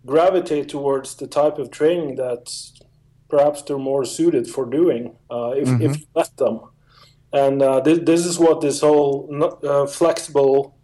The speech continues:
Speaker 1: nonlinear periodization study that was also released by a completely different,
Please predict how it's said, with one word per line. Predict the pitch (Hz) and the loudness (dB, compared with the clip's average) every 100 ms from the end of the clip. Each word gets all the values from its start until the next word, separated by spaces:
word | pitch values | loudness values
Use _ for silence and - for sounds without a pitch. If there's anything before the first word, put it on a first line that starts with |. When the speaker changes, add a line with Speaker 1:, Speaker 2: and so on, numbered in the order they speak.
| - | -6
Speaker 1:
nonlinear | 143 151 156 147 156 147 139 | 0 2 2 2 0 2 0
periodization | 135 143 139 127 117 156 156 156 | 2 2 2 -2 -2 0 0 -4
study | 120 - 131 120 | -8 -4 -4 -4
that | 123 | -6
was | 123 117 | -4 2
also | 135 175 - 135 120 - _ _ _ _ _ _ | 4 4 2 -2 -2 -6 _ _ _ _ _ _
released | 131 127 127 | -2 -2 0
by | 131 123 | 2 2
a | |
completely | - 143 151 170 139 | 2 0 2 2 0
different, | 117 156 196 - 151 127 - - - - | 2 2 2 0 -2 -2 -8 -14 -16 -20